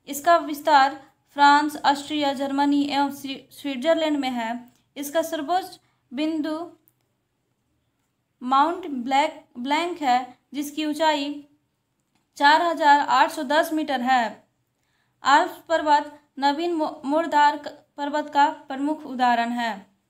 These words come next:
अब आते हैं नेक्स्ट क्वेश्चन पे। हमारा नेक्स्ट क्वेश्चन है,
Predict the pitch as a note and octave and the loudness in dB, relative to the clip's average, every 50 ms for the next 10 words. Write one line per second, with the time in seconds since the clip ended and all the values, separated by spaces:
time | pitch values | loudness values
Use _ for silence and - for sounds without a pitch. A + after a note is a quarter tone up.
0 | _ _ _ _ _ - C#4+ D4 F4 F4 - F4+ F4+ F4+ F4+ E4+ - - F#4+ F#4 | _ _ _ _ _ -2 2 4 4 4 4 2 2 0 0 -2 -4 -6 -8 -6
1 | F#4 F#4+ F4+ D4+ D#4 D4+ D#4 D#4 D#4 D#4 D4 D#4 D#4 E4 E4+ D4+ - - - F#4 | -6 -6 -4 -2 0 0 2 2 4 4 4 4 2 0 -2 -4 -6 -8 -6 -6
2 | F#4 F4+ F#4 F4 F4 D#4 D4 D4+ D4+ D4 - _ | -4 -2 -2 0 2 2 2 0 0 -4 -12 _